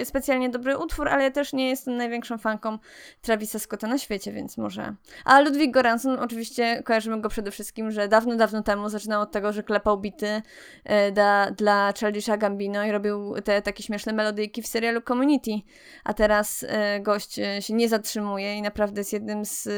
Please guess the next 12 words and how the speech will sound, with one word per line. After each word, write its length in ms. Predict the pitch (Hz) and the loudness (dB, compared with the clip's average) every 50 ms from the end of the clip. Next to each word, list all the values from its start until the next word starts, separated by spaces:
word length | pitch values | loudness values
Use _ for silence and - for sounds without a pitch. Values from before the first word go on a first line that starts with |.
| 208 208 208 214 - | -4 -4 -6 -6 -6
no, 160 | - - 226 220 | -4 -4 -4 -4
w-, 120 | 214 220 | -2 0
moim 240 | - 240 247 254 262 | 2 2 4 4 4
zdaniem 640 | 247 240 240 233 233 233 233 233 233 269 269 - | 2 2 0 0 -2 -4 -4 -4 -6 -6 -6 -4
naprawdę 360 | 240 233 226 247 240 226 226 | -4 -2 2 2 2 2 2
najbardziej 560 | 226 226 233 233 233 214 240 233 226 220 240 226 | -2 -2 0 0 2 6 6 4 6 4 0 0
obiecującym, 920 | 220 226 220 - - 226 214 214 208 208 - - 214 214 214 220 226 226 - - - - - _ _ _ _ _ | -2 -4 -8 -6 -6 -6 -6 -6 -8 -8 -8 -8 -8 -6 -4 -6 -6 -8 -10 -18 -20 -20 -20 _ _ _ _ _
mm, 640 | - 220 220 220 220 214 214 214 214 - - - 208 | -4 -2 0 0 0 -2 -2 -4 -6 -6 -6 -6 -6
z-, 100 | 190 - | -6 -8
wśród 320 | - - - 226 220 - | -10 -8 -8 -8 -6 -2
tych 280 | - 226 220 - 220 - | 0 -2 0 -2 -4 -2
młodszych, 840 | 214 226 214 220 214 214 214 - - - 220 220 220 220 - - | 0 2 4 4 4 2 0 -4 -8 -6 -4 -6 -6 -6 -10 -20